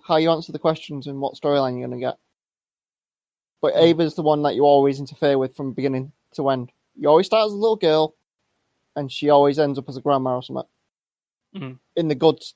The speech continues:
Speaker 1: if you start off good, if you start off bad, she's, like, three episodes in, and she'll just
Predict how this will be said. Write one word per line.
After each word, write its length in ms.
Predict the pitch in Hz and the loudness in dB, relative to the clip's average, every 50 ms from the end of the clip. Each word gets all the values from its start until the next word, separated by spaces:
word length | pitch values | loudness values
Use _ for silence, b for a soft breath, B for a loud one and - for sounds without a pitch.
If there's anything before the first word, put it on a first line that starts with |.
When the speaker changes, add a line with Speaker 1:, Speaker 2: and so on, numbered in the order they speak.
| _ _ _ _ | _ _ _ _
Speaker 1:
if 160 | - 165 160 - | -6 -6 -6 -6
you 40 | 156 | -2
start 200 | - 180 165 117 | 0 2 2 2
off 140 | 151 - - | 0 -2 0
good, 200 | 156 143 131 143 | 0 0 0 -2
if 100 | 143 - | -6 -10
you 60 | - | -6
start 240 | - 180 - 165 - | -2 -2 -2 -2 -2
off 80 | _ | _
bad, 280 | - 151 147 143 135 - _ _ _ _ _ _ _ _ _ _ _ _ _ _ _ _ _ _ _ _ _ _ _ | 2 4 4 4 2 -2 _ _ _ _ _ _ _ _ _ _ _ _ _ _ _ _ _ _ _ _ _ _ _
she's, 720 | - - 180 160 143 143 143 139 139 135 - - - - - | -8 -4 0 0 2 2 2 0 -2 -4 -6 -10 -10 -2 2
like, 180 | 156 139 - | 2 2 2
three 160 | - - 156 147 | 2 2 2 2
episodes 380 | 139 - - - 156 143 135 | 2 2 0 2 2 4 4
in, 160 | 143 139 139 135 | 4 2 2 0
and 200 | 131 131 131 127 | -2 -6 -6 -8
she'll 100 | - 139 | -8 -8
just 140 | 123 139 131 | -8 -8 -10